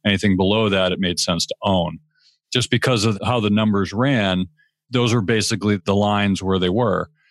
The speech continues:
And, I mean, we could have found multi-million dollar properties for, like, four grand a month or something. Like, it was absurd.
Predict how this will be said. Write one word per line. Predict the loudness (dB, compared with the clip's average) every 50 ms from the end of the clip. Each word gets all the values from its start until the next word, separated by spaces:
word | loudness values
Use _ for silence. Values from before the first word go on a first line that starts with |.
| _ _ _ _
And, | -2 0 0 2 2 2 2 2 2 0 -4 -10 -8 _ 0
I |
mean, | 0 2 2
we | 2 0
could | 0 0 -2
have | -2 -2 -4 _ _ _ _ -8
found | -4 -2 0 0 2 2 2 0 -2 -4 -10 _
multi-million | 0 2 2 2 0 0 0 2 2 2 2 2
dollar | 2 0 0 0
properties | -2 -2 -2 -2 -2 -2 -2 -2 -2 -2
for, | -2 -2
like, | 0 0 0 -2 -4 _ _
four | _ -14 -4 0 0 2
grand | 2 2 2 4
a | 2
month | 2 2 0 0 -2
or | -2
something. | -2 0 -2 -2 -2 -4 -2
Like, | -2 -4 -2
it | -2 -2
was | 0 0 0
absurd. | 0 -2 0 0 0 -2 -2 -6